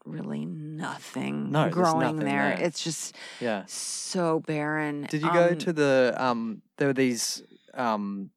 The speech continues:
Speaker 2: like, little oases called, oh, I think one of them was called, like, the Bubbler or something. It's this big sort of mound formation with a natural spring literally on the top of the mound. And there's all this grass and little flowers and this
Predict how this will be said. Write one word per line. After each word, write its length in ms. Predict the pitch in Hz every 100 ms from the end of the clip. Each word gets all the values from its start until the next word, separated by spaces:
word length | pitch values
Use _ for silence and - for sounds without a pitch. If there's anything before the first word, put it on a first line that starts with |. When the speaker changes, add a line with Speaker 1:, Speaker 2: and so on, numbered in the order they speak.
| _
Speaker 2:
like, 200 | - 117
little 180 | 123 135
oases 920 | 117 120 117 110 - 110 107 101 95 -
called, 420 | - 120 107 104 -
oh, 80 | 123
I 40 |
think 180 | 113 156
one 120 | 170
of 80 | 165
them 120 | 147
was 100 | 123
called, 220 | - 131 120
like, 160 | 110
the 80 | 110
Bubbler 400 | 107 107 104 101
or 60 | 95
something. 260 | 95 80
It's 140 | 90 -
this 100 | 101
big 260 | - 117 104
sort 180 | 120
of 120 | 104 95
mound 460 | 101 104 101 101
formation 680 | - 107 92 95 - 90 87 _ _ _ -
with 220 | 113 101
a 340 | 101 95 92 - _ _
natural 380 | 127 120 - 117
spring 580 | - - 123 107 92 85 _ _
literally 380 | 135 156 - 123
on 100 | 110
the 80 | 104
top 220 | - 117
of 60 | 101
the 40 |
mound. 460 | 104 104 95 90 92 _ _ _ -
And 140 | 135
there's 160 | 135 139
all 260 | 113 196
this 160 | 170 139
grass 580 | - 139 131 131 131 -
and 140 | 117
little 180 | 120 117
flowers 640 | - 123 123 120 120 120
and 280 | 113 110 104
this 200 | 107 -